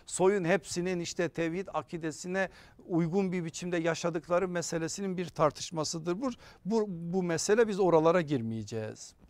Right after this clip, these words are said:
Annesine gelince, annesi hakkında fazlaca bir malumatımız yok. Kaynaklarda isminin Nunar, Leyusa, Uşa, Nuna veya Ebyuna olduğu söylenir.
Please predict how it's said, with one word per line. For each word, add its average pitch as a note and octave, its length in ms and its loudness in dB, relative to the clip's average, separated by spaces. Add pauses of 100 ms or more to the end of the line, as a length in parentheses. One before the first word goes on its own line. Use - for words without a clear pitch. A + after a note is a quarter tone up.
(160)
Annesine B3 600 4
gelince, D3 640 0 (580)
annesi D#4 440 4
hakkında A3 400 0
fazlaca F#3 560 4
bir E3+ 60 -4
malumatımız C#3+ 840 2
yok. A2+ 180 -10 (340)
Kaynaklarda G3 720 4
isminin F#3 720 -4 (220)
Nunar, F3+ 720 6 (580)
Leyusa, G#3 760 8 (260)
Uşa, A3 680 4 (140)
Nuna A3+ 520 2 (360)
veya A3+ 360 8
Ebyuna G3+ 580 2
olduğu E3 480 -2
söylenir. A#2 720 -4